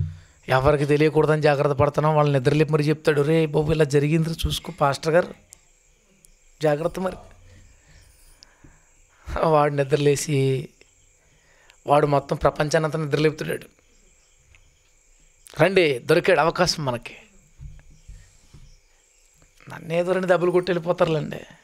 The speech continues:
కానీ దెబ్బ ప్రభువుకు తగులుతుంది. ప్రియమైన వాళ్ళారా,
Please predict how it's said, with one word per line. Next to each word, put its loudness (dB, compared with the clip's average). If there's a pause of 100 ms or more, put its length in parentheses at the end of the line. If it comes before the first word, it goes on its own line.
(1080)
కానీ -14
దెబ్బ -12
ప్రభువుకు -8
తగులుతుంది. -10
ప్రియమైన -8
వాళ్ళారా, -14